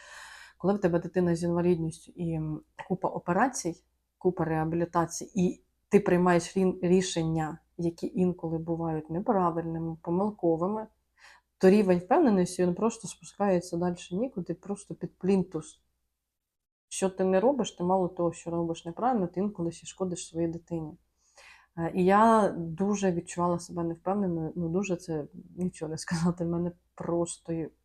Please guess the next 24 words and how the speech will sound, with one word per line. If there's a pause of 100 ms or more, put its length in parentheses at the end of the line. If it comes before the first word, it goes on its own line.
(320)
м,
рівень
невпевненості
і
самоцінності
внутрішньої
був
на
такому (440)
низькому
рівні,
що
мені
здавалося,
що
його
взагалі
немає.
От
я
щось
там
роблю
на